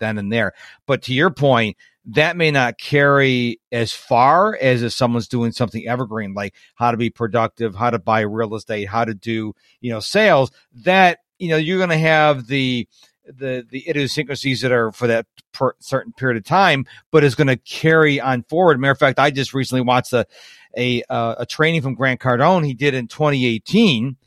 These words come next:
that is about how to have your best year ever. And the training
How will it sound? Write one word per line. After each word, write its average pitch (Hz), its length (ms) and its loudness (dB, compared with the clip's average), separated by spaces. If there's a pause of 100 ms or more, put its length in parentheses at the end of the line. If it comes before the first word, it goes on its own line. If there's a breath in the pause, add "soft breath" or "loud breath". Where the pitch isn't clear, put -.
(400)
that 131 320 2
is 113 120 -2
about 127 300 2
how 139 180 2
to 139 60 2
have 131 180 -2
your 127 100 -4
best 123 380 -4
year 123 180 -2
ever. 165 400 0
And 135 440 0
the 120 100 -6
training 160 640 0